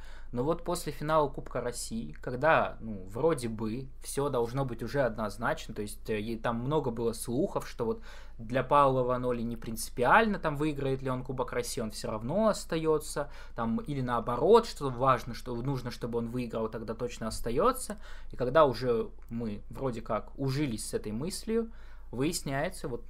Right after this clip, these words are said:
как обычно, э, инсайдеры сообщают, что все, Пауло Ваноли все равно уходит из «Спартака».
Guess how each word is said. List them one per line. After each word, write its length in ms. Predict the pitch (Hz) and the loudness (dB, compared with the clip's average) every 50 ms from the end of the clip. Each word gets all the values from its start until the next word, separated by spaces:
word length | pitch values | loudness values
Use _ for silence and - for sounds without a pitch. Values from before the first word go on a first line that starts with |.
| - 127 120 | -8 -8 -6
как 160 | - 139 131 | -4 -2 0
обычно, 400 | 135 123 120 131 131 - - 160 | 0 0 0 -2 -4 -4 -4 -2
э, 540 | 139 127 123 117 113 110 110 107 104 101 98 - | 0 0 0 0 0 0 0 -2 -2 -2 -4 -6
инсайдеры 580 | - 123 117 - - - 156 190 220 202 185 156 | -6 -6 -6 -2 2 4 4 6 4 4 0 -2
сообщают, 720 | - - - 120 - - - - - 226 247 190 120 - | -2 0 0 0 0 0 -2 0 4 6 6 6 4 2
что 300 | - - - - 110 104 | -2 -6 -2 -2 -2 -2
все, 420 | - - - - 151 156 233 247 | -2 -6 -4 0 4 4 6 4
Пауло 380 | 120 - 123 135 165 185 175 147 | 6 6 6 8 8 8 8 6
Ваноли 360 | 127 123 123 131 160 185 170 | 6 4 2 2 2 0 0
все 200 | - - - 135 | -2 -2 -2 2
равно 300 | 123 123 120 127 147 170 | 2 2 2 2 0 0
уходит 440 | 143 - - - 156 156 135 113 - | 0 -2 2 4 6 6 6 4 0
из 100 | 101 - | -6 -8
«Спартака». 800 | - - 120 113 113 - 120 104 - - 127 147 165 208 - | -6 -4 -4 -4 -2 -4 -4 -4 -2 2 4 6 6 6 4